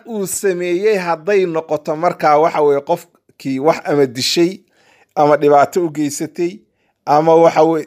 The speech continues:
dee, wax ku dhacayaa dembi weyn. Taas ayuu maray Sheekh Uthaymin. Laakiin culummo kale oo badan baa waxay mareen mutlaqan. Saaxirku waa gaal,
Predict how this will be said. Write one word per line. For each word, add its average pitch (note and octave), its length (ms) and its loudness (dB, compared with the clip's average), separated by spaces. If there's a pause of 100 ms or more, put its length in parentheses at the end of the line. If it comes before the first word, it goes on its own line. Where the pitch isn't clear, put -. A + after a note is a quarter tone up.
(160)
dee, D3+ 120 -8
wax F3 220 -8
ku - 100 -14
dhacayaa F3 340 2
dembi D#3 300 -2
weyn. C3+ 300 -2 (800)
Taas G3 320 4
ayuu G3 240 2
maray D3 140 -2
Sheekh B2 160 -14
Uthaymin. C#3 340 -8
Laakiin F3+ 320 -2
culummo G3 400 0
kale G#3+ 240 2
oo F#3+ 120 4
badan F3+ 260 0
baa E3+ 160 2
waxay E3+ 260 -2
mareen D3+ 520 -2 (340)
mutlaqan. E3 880 0 (640)
Saaxirku F#3+ 720 0
waa D3+ 200 2
gaal, G3+ 420 2